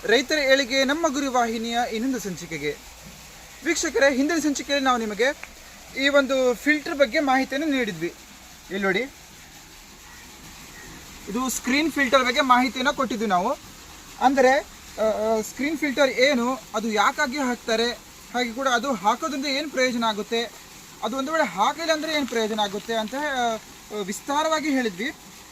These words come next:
ಅದೇ ಕೂಡ, ಆ, ಅದರ ಒಂದು ಫಿಲ್ಟರನ್ನು ನಾವು ಬ್ಲಾಕ್ ಆದವಾಗ ಯಾವ ರೀತಿಯಾಗಿ ಸ್ವಚ್ಛ ಮಾಡಬೇಕು ಅಂತ ಕೂಡ ಹಿಂದಿನ ಸಂಚಿಕೆಯಲ್ಲೇ ನಾವು ಹಾಕಿದ್ವಿ. ಹಿಂದಿನ ಸಂಚಿಕೆ ಅಂದರೆ ನಿನ್ನೆ ಸಂಚಿಕೆ ಅಲ್ಲ, ಅದರ ಮುಂಚೆ, ಮುಂಚಿನ ಒಂದು ಸಂಚಿಕೆಯಲ್ಲಿ ಹಾಕಿದ್ವಿ ನಾವು. So ಅದರ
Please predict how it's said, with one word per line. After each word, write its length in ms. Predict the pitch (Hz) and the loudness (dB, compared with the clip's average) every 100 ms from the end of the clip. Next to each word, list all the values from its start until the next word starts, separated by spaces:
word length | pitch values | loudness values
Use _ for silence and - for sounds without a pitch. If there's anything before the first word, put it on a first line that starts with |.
| - | -2
ಅದೇ 220 | 254 262 392 | 0 0 -2
ಕೂಡ, 200 | 320 247 277 370 - - 240 | 2 2 2 0 -16 -12 -4
ಆ, 100 | 247 240 233 233 233 233 233 - - - - 220 | 0 4 4 2 0 -2 -6 -12 -20 -16 -10 -6
ಅದರ 160 | 247 285 | -6 -4
ಒಂದು 260 | 294 277 262 | -2 -2 -4
ಫಿಲ್ಟರನ್ನು 520 | - 311 302 330 277 | -4 -4 -2 -4 -2
ನಾವು 440 | 240 214 233 320 - - 160 | -2 -2 -4 -8 -14 -20 -4
ಬ್ಲಾಕ್ 340 | 202 285 339 | 2 2 2
ಆದವಾಗ 360 | 311 247 233 214 277 | 0 0 -2 -2 -4
ಯಾವ 400 | 208 208 330 392 | -2 0 0 0
ರೀತಿಯಾಗಿ 400 | - 349 302 311 | 0 0 0 -2
ಸ್ವಚ್ಛ 260 | 302 - | -10 -6
ಮಾಡಬೇಕು 580 | 269 254 240 - 240 233 - | -2 -2 -4 -6 -8 -8 -8
ಅಂತ 160 | 214 | -6
ಕೂಡ 220 | 247 277 320 262 | -8 -6 -4 -2
ಹಿಂದಿನ 280 | 220 285 339 | -2 -4 -4
ಸಂಚಿಕೆಯಲ್ಲೇ 880 | 339 254 285 254 262 349 330 285 254 | -4 -6 -6 -8 -6 -2 0 0 0
ನಾವು 180 | 240 226 | -2 -2
ಹಾಕಿದ್ವಿ. 380 | 214 208 165 - - - - - | -6 -10 -12 -14 -18 -20 -10 -2
ಹಿಂದಿನ 220 | 262 320 | -2 -2
ಸಂಚಿಕೆ 380 | 262 262 254 254 | -2 -4 -4 -6
ಅಂದರೆ 200 | 220 254 302 - - | -4 -4 -6 -10 -8
ನಿನ್ನೆ 220 | 233 277 | -4 -2
ಸಂಚಿಕೆ 380 | 294 254 - 247 | -2 -4 -6 -4
ಅಲ್ಲ, 220 | 208 190 | -2 0
ಅದರ 280 | 233 220 240 | 0 -2 -4
ಮುಂಚೆ, 460 | 240 247 240 277 247 | -2 -2 -4 -4 -4
ಮುಂಚಿನ 300 | 240 247 277 | -4 -4 -4
ಒಂದು 120 | 240 | -4
ಸಂಚಿಕೆಯಲ್ಲಿ 460 | 240 202 208 254 285 | -6 -6 -6 -6 -2
ಹಾಕಿದ್ವಿ 420 | 226 226 214 185 | -4 -4 -6 -6
ನಾವು. 240 | 156 202 302 - - - - - - - - - - 294 | -6 -6 -10 -14 -20 -20 -20 -20 -20 -20 -18 -16 -10 0
So 60 | |
ಅದರ 280 | 269 330 | 2 2